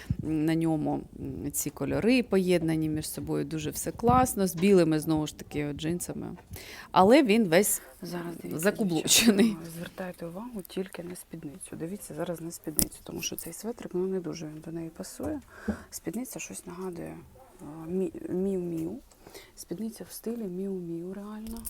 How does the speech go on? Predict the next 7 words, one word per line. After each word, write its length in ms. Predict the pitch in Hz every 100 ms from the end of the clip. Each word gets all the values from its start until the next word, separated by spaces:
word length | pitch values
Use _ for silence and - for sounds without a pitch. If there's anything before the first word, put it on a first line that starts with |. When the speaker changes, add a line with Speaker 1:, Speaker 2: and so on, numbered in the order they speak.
| - - - - - - - -
Speaker 2:
Гляньте, 420 | 185 180 180 -
яка 180 | - 156
довжина 500 | 175 170 180 202 226
класна. 560 | - 180 170 - 170
Це 160 | 170 151
сто 420 | - - 180 175
відсотків, 760 | 160 - - 170 - - 151